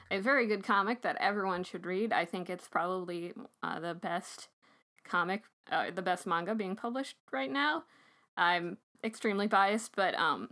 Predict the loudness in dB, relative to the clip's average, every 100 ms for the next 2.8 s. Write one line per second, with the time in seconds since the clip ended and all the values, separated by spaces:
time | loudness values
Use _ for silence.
0 | -4 -2 -2 -4 -4 -6 -6 0 0 2
1 | 0 -2 -4 _ -2 -2 -2 -2 -4 -4
2 | -4 -6 -4 -2 2 2 2